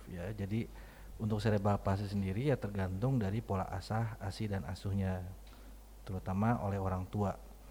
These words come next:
Nah, jadi memang kalau yang kita lihat ya anak-anak yang dibawa ke sini dengan pola asuh yang baik, dengan pola asih yang baik, lalu pola asah yang baik ya cengar-cengir aja ya Mbak Rita ya.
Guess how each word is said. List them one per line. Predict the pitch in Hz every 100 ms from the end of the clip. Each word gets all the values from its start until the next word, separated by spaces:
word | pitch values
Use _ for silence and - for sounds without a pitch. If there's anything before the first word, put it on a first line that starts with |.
| - - - -
Nah, | 95 92
jadi | 90 117
memang | 110 107 127
kalau | 104
yang | 98
kita | 95 - 92
lihat | 95 139
ya | - 110
anak-anak | 95 90 92 90 - - - - -
yang | 98 98
dibawa | 101 98 95
ke | -
sini | - 147 143 95 95 120
dengan | 120 98 95
pola | - 92 90
asuh | 95 -
yang | 92 87 90
baik, | 107 123 107 95 98 - - -
dengan | - 104 95 95
pola | 98 92
asih | 98 92 - 95 92
yang | 87
baik, | 92 110 123 101 101
lalu | - 95 95
pola | - 92 92
asah | 92 -
yang | 92 95
baik | 92 113
ya | - 117 104 - - - -
cengar-cengir | - 110 107 113 104
aja | 196 139 147
ya |
Mbak | 139 123 107
Rita | 113 -
ya. | 131